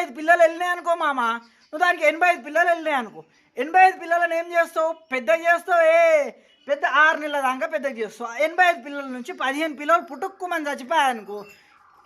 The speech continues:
డెబ్బై, డెబ్బై మిగులుతాయి. డెబ్బై కో-, కోళ్ళు అయిపోతాయి. కోళ్ళు, దాంట్లో పుంజులు కూడా ఉంటాయి. ఏను నీ దగ్గర కూడా ఆరు వందలకు వచ్చి పట్టుకుపోతారు. ఇట్లాంటి కోడి ఉన్నది అనుకో, మస్తులు ఉంటుంది. ఇగో ఈ కోడి ఎంత ఉన్నదంటే, ఒక్క కిలో మూడు వందల గ్రాములు ఉంటుంది.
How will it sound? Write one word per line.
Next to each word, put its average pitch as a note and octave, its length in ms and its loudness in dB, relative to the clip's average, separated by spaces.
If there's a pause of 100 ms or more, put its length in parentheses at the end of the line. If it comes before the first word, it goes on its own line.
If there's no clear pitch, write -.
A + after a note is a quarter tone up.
డెబ్బై, D4+ 680 2
డెబ్బై D4 400 2
మిగులుతాయి. C#4 500 -10
డెబ్బై D4+ 380 2
కో-, C4+ 260 -8
కోళ్ళు D#4+ 340 -6
అయిపోతాయి. B3+ 480 -10
కోళ్ళు, C#4+ 420 -2
దాంట్లో C#4 320 -2
పుంజులు D#4 380 -8
కూడా D#4+ 200 0
ఉంటాయి. C4+ 320 -6 (300)
ఏను E4+ 340 -2 (180)
నీ C#4 140 -6
దగ్గర F4 260 4
కూడా E4 200 2
ఆరు D4 260 4
వందలకు D#4 340 2
వచ్చి D4 140 0
పట్టుకుపోతారు. D4+ 560 2
ఇట్లాంటి B3+ 320 -6
కోడి C#4 280 2
ఉన్నది D#4 200 0
అనుకో, C4 260 0
మస్తులు A3+ 600 -8
ఉంటుంది. C#4+ 300 0
ఇగో D4 160 2
ఈ C#4 180 -2
కోడి C#4 240 2
ఎంత C#4+ 200 -2
ఉన్నదంటే, C#4 580 -4 (320)
ఒక్క B3+ 320 4
కిలో D#4 440 0
మూడు D4 220 0
వందల D4+ 340 0
గ్రాములు D4 400 2
ఉంటుంది. C4+ 280 -2